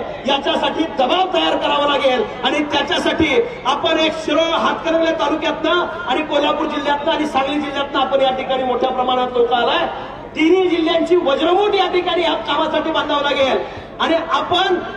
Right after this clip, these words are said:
पाणी अडवू देणार नाही ही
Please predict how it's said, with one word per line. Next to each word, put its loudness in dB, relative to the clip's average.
पाणी 2
अडवू 2
देणार 0
नाही 2
ही 6